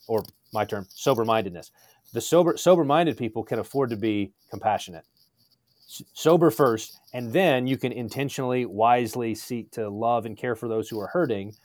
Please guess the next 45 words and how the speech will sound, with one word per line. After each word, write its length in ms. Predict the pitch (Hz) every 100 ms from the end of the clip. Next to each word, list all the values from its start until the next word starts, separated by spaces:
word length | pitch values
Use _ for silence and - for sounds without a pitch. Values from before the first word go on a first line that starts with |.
| _ _ -
um, 380 | 120 113 104 95 _ _ 107
because 400 | 127 - 151 120
you're 80 |
doing 280 | 117 151 165
so 160 | 139 131
from 160 | 131
a 40 | 113
place 260 | - 127
of 120 | 117 -
stability, 500 | - 107 143 110 104
of 100 | 104
knowing 380 | 123 123 113
what, 240 | 107 127 - -
what 180 | 120
we're 160 | 143 156
doing, 400 | 127 110 110 135 _ _ _
what's 300 | 107 131 -
good, 420 | 117 120 110 113 - _
what's 280 | 104 131 -
bad, 520 | 101 113 107 104 110 - _ _
what's 240 | 117 123
right, 260 | 110 117 104
what's 180 | 131 -
wrong. 320 | 113 104 104
We're 140 | 110 104
tethered 420 | - 156 156 120
to 120 | - 107
those 280 | 120 127
realities. 540 | 104 113 117 104 95 101
In 80 | 101
Christian 340 | - - 117
terms, 300 | 110 104 107 - _
we're 100 | 110
anchored 280 | 117 123 117
in 60 |
Christ. 460 | 107 135 117 107 - _ - _
And 160 | 131 117
because 420 | 113 - 202 175
of 140 | 123
that, 260 | 107 110 113 123
now 500 | 131 170 139 123 - -
it's 120 | 135
on 140 | 127
a 60 | 113
leash. 500 | 107 131 196 - -